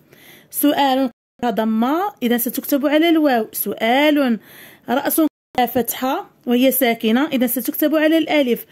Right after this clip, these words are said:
رأس. <clears throat> قارئ قبلها كسرة، ستكتب على شبه ياء، على شبه ياء.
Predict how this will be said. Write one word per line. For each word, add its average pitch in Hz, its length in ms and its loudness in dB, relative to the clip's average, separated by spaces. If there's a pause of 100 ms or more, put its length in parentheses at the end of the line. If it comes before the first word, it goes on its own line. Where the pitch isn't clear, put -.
(500)
رأس. - 360 -2
<clears throat> 277 100 2 (2000)
قارئ 277 720 0
قبلها 254 440 -2
كسرة، 240 520 -2 (340)
ستكتب 254 500 -2
على 262 380 0
شبه 254 340 0
ياء، 302 480 4 (1400)
على 214 340 -2
شبه 277 300 2
ياء. 285 380 4